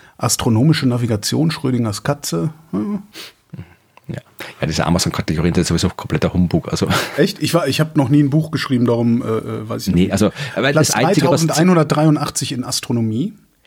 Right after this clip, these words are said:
Speaker 2: Ja, also, was zählt, ist, wenn du bei den insgesamt in den Top hundert bist. Das hat
Speaker 1: Ja.
Speaker 2: eine Relevanz, aber diese ganzen Spartenbücher, das ist teilweise so gering,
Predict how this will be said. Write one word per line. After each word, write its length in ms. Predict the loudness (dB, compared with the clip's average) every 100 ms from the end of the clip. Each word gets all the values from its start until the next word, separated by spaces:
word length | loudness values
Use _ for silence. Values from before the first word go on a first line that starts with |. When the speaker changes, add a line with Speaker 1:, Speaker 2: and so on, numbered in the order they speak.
| _ _
Speaker 2:
Ja, 160 | -2 -2
also, 180 | -2 -4 -6 -6
was 320 | -2 -2 -4
zählt, 460 | -2 2 4 2 -2 -2 -2 -2 -2
ist, 240 | 0 0 0
wenn 380 | 2 4 4
du 100 | 2
bei 120 | 2 2
den 240 | 4 2 -2 -14 -16 -20 _ _ _ _ _ -20 -20 -18 0
insgesamt 800 | 4 4 2 0 2 0 0 -6 0
in 100 | 2
den 140 | 4 2
Top 260 | -2 0
hundert 320 | 2 2 0
bist. 240 | -4 -6 -6
Das 140 | -4
hat 100 | 0
Speaker 1:
Ja. 80 | 2
Speaker 2:
eine 100 | 2
Relevanz, 640 | 4 4 4 2 0 -6 -6
aber 360 | 0 2 2 0 -10
diese 220 | -4 -2
ganzen 240 | -2 -2
Spartenbücher, 840 | -4 -6 -6 -4 -2 -2 -2 -2 -2
das 200 | -2 -4
ist 160 | 0
teilweise 260 | 2 2 2
so 260 | 2 2 2
gering, 460 | 2 2 4 4